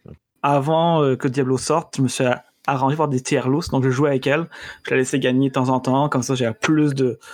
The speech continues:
de air loose pour pouvoir jouer à Diablo quatre. Donc j'ai bien, euh, joué à ça, mais sinon, euh, à part ça, c'est Diablo quatre, euh,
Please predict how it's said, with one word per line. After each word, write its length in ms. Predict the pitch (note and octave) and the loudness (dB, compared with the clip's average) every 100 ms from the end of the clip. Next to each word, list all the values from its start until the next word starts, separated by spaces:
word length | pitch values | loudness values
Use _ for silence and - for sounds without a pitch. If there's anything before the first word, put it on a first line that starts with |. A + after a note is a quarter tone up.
| - - | -20 -2
de 60 | C#3 | 0
air 140 | B2+ | 2
loose 140 | C#3 C3+ | 0 -2
pour 140 | A#2+ | -2
pouvoir 140 | C3+ | 0
jouer 100 | C3+ | 0
à 20 | C3 | 0
Diablo 220 | B2+ B2 | 0 -2
quatre. 360 | A#2 C3 - - | -2 -4 -4 -4
Donc 120 | B2 | -2
j'ai 120 | B2 | 0
bien, 460 | B2 E3+ F3+ E3+ D3 | 0 2 2 2 2
euh, 220 | C3+ C3 | 2 0
joué 280 | B2+ C3 C#3 | 0 0 0
à 80 | C3+ | 0
ça, 200 | - B3+ E3 | -2 -4 -2
mais 80 | |
sinon, 440 | D3 C#3 C#3+ C#3 A#2+ | -2 0 2 2 0
euh, 40 | B2 - - - - - - _ | -2 -6 -8 -6 -6 -8 -14 _
à 60 | - | -8
part 160 | B2+ - | -6 -4
ça, 160 | - A#2+ | -4 -2
c'est 140 | B2+ | -2
Diablo 240 | A#2+ A#2+ | -4 -2
quatre, 480 | A#2 - A#2+ - - | -4 -2 -4 -6 -6
euh, 220 | - C#3 | -6 -6